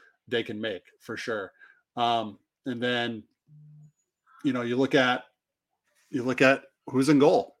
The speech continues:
Alex Smear, his second start, five saves against Saint Louis City to keep a clean sheet. Two starts, two clean sheets for Smear after coming back off loan. So he's, he's somebody who is, you know, seems to be in very, very good form,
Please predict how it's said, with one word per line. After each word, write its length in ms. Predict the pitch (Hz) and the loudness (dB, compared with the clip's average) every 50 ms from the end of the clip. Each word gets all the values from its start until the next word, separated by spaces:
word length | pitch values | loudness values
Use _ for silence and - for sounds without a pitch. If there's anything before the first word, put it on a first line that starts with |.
| _ _ _ _ _ _ _ _ - | _ _ _ _ _ _ _ _ -2
Alex 280 | - 120 151 180 160 - | 2 4 4 4 4 2
Smear, 420 | - - 139 180 208 170 107 - _ _ _ _ _ _ _ _ _ _ _ _ _ _ _ - | -2 0 0 2 2 0 -2 -2 _ _ _ _ _ _ _ _ _ _ _ _ _ _ _ -4
his 160 | - 165 165 - | -4 -2 -2 0
second 300 | - 214 208 - 202 185 | -2 -2 0 0 -2 -2
start, 480 | - - 160 190 226 170 - - _ _ | 0 2 4 4 4 2 0 -6 _ _
five 480 | - - - 156 156 165 202 240 208 165 | -18 -10 -4 -2 0 0 0 0 -2 -2
saves 440 | - 175 196 208 151 110 - - | -2 -2 0 0 -2 -4 -6 -10
against 340 | - 147 123 143 147 143 - | -10 -6 -4 -2 -2 -2 0
Saint 180 | - 156 156 151 | 0 0 0 2
Louis 240 | 151 143 139 131 - | 0 0 0 0 0
City 300 | - 165 160 131 107 101 | 0 0 0 0 -4 -6
to 140 | - - | -8 -8
keep 180 | - 156 151 - | -4 -4 -4 -4
a 40 | 120 | -4
clean 220 | - 147 139 127 | -4 -2 0 0
sheet. 380 | 120 - - 113 113 104 _ - | 0 0 -2 -2 -2 -2 _ -6
Two 180 | - 180 202 | -4 -4 -4
starts, 380 | 185 - 170 160 156 143 156 - | -2 2 2 4 4 2 0 -4
two 220 | - - 185 185 | -6 -4 -4 -4
clean 260 | 165 - 170 156 143 135 | -4 0 2 2 2 2
sheets 320 | - - 139 120 107 - | 2 0 0 -2 -2 -2
for 140 | - 127 113 | -6 -6 -4
Smear 240 | - 139 127 120 113 | -2 0 0 2 2
after 180 | 113 113 123 | 0 0 -4
coming 300 | - - 143 127 120 110 | -4 -4 -2 -2 -2 0
back 320 | 113 117 117 110 104 - - - - - _ - | 0 2 2 2 0 -2 -12 -20 -20 -20 _ 0
off 280 | 139 120 110 110 - 127 | 2 2 2 2 0 -4
loan. 360 | 120 123 123 113 98 98 - _ _ _ _ _ _ _ - | -2 -2 -2 -2 -4 -6 -12 _ _ _ _ _ _ _ -8
So 360 | - - 160 139 127 120 113 104 | -2 4 6 6 6 6 4 4
he's, 380 | 120 143 160 170 160 - - | 2 2 2 2 2 0 0
he's 220 | - 147 156 151 - | 0 0 0 2 2
somebody 380 | 160 147 135 131 131 123 123 | 0 0 2 2 2 2 2
who 160 | 117 127 123 | 2 2 0
is, 220 | 117 107 - - - | -2 -4 -6 -10 -8
you 80 | - 131 | -8 -8
know, 80 | 117 | -8
seems 320 | 107 - - 156 143 131 - | -6 -4 -2 -2 -2 -2 -2
to 100 | - 123 | -6 -6
be 360 | 107 127 127 127 123 127 131 | -2 0 0 0 0 0 -2
in 180 | 135 120 113 107 | -4 -6 -8 -8
very, 360 | 98 127 123 135 151 147 131 | -4 -4 -2 0 0 0 -2
very 300 | 113 123 123 123 120 117 | -2 -2 -2 -2 -4 -4
good 240 | 104 120 113 104 - | -4 -6 -6 -6 -8
form, 400 | - 120 107 104 98 92 87 | -10 -8 -8 -8 -8 -10 -12